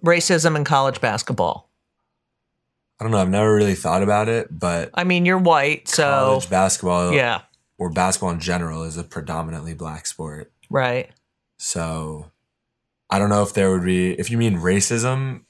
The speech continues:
Speaker 1: I, I
Speaker 2: like,
Speaker 1: mean, it,
Speaker 2: on
Speaker 1: y-
Speaker 2: the court within teammates, I don't think so.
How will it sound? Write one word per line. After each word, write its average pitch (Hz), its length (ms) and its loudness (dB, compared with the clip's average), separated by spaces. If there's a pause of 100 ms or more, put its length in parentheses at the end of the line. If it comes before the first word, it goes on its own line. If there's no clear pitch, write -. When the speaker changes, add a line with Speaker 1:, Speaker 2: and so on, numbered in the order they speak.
Speaker 1:
I, 220 100 0
I 208 80 -6
Speaker 2:
like, 247 100 0
Speaker 1:
mean, 262 160 2
it, - 320 -2
Speaker 2:
on 107 140 4
Speaker 1:
y- - 20 2
Speaker 2:
the 101 100 -4
court 107 420 0
within 95 300 -4
teammates, 127 680 -2 (120)
I 90 80 -2
don't 85 160 -4
think 90 200 -4
so. 127 340 -2